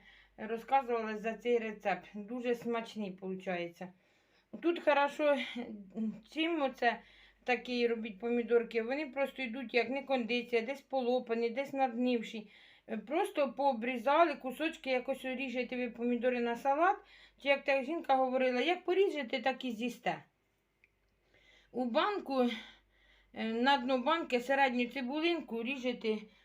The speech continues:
по, е, напівкольцями чи як наріжете. Ту-, потім кидаєте ще чотири зубчика, я кидаю часнику, е, дві квіточки гвоздічки, е, маленький лавровий листочок або половина більшого. І,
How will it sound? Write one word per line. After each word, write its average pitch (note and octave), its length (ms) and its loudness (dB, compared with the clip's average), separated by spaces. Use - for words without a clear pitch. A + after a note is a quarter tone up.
по, B3 260 -4
е, A#3 120 0
напівкольцями C#4 1000 0
чи C#4+ 140 -2
як C#4 200 2
наріжете. F#3+ 800 -2
Ту-, A#3 80 -12
потім C#4+ 380 -2
кидаєте A#3+ 600 6
ще A3+ 280 2
чотири B3+ 400 2
зубчика, A#3+ 540 0
я A3+ 160 2
кидаю A3 440 0
часнику, A#3+ 680 2
е, A3 180 0
дві A3+ 720 0
квіточки A#3+ 640 -2
гвоздічки, A#3 920 2
е, A3+ 120 -2
маленький C4+ 560 4
лавровий C4 480 4
листочок C4 580 -2
або A3+ 220 4
половина B3 680 2
більшого. C#4 760 2
І, C#4+ 220 2